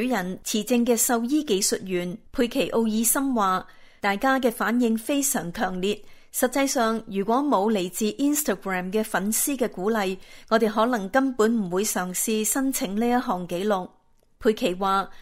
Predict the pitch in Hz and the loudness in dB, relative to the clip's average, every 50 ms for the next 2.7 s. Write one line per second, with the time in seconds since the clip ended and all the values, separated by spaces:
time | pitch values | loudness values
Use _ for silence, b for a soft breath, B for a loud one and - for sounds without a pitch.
0 | B B - - 302 294 320 302 - 262 226 202 233 226 220 240 277 277 277 285 | B B -2 0 0 0 0 0 0 0 2 2 2 2 2 2 2 2 2 0
1 | 269 277 240 202 233 247 247 - 233 202 208 208 - - 311 294 - - - 285 | -2 -2 -2 0 -2 -2 0 0 0 0 0 -2 -4 -4 -2 -2 0 0 -2 -4
2 | 262 - 214 185 - - 147 190 - 185 147 160 196 220 | -4 -4 -4 -2 -2 -2 -4 -2 -2 0 0 0 0 -2